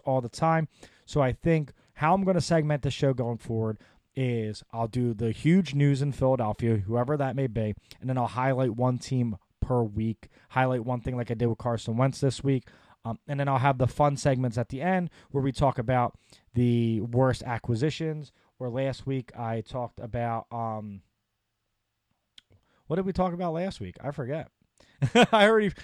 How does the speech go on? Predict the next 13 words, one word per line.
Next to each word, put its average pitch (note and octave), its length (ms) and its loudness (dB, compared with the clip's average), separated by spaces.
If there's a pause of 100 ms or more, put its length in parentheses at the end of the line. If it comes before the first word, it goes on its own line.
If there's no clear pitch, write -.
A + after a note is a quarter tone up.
(120)
li-, E3+ 320 4
it's D#3+ 140 -2
been G3 280 0
a D3 160 -2
crazy E3 540 -2
time D3+ 320 4
at C#3 160 4
work C3 340 0 (280)
with C3+ 160 2
everything B2+ 380 0
going A#2 300 0
on. G2+ 220 -4 (300)
Um, A2 480 0